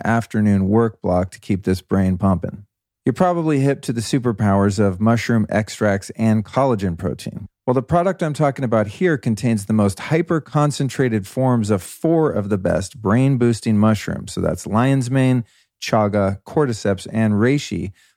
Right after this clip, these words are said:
plus collagen protein and Peruvian cacao. This magic in a jar, my friends, is called Collagenius.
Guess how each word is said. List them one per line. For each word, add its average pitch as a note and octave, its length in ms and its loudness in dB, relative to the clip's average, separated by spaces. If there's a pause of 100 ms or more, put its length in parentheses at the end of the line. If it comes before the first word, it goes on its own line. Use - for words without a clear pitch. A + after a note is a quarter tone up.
(100)
plus E3 280 0
collagen C#3 520 -2
protein G#2 560 -2
and A2 280 0
Peruvian G2+ 560 2
cacao. - 580 -6 (460)
This B2+ 320 0
magic B2+ 420 0
in G#2+ 120 0
a A#2 60 4
jar, A2 260 2
my F#2+ 120 0
friends, F#2 340 -2
is F2+ 120 -4
called F#2 320 -2
Collagenius. G2 960 -2